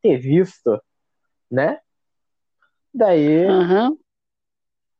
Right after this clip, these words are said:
Speaker 1: daí a Sabrina ganhou a prova, ganhou, é, é, ganhou. É, sabemos que ganhou. Ganhou, ganhou entre aspas. Com isso, ela voltou com vinte mil.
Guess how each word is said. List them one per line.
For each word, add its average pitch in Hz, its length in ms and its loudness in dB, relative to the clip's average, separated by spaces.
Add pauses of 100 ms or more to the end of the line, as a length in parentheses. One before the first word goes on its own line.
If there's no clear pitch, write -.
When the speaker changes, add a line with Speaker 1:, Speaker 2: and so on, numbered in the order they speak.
(440)
Speaker 1:
daí 175 220 0
a 110 80 -6
Sabrina 120 680 -6
ganhou 160 440 0
a 185 60 -2
prova, 143 520 -4 (180)
ganhou, 156 600 0 (100)
é, 123 260 -8 (180)
é, 131 220 0
ganhou. 135 680 -2 (840)
É, 131 220 0
sabemos 123 600 -6
que - 80 -20 (100)
ganhou. 113 340 -4 (600)
Ganhou, 294 460 2 (460)
ganhou 190 340 2
entre 208 260 -2
aspas. 170 680 -2 (800)
Com 269 380 2
isso, 196 680 2
ela 135 220 0
voltou 185 800 -2 (220)
com 135 260 -10
vinte 220 440 -4
mil. 110 220 -10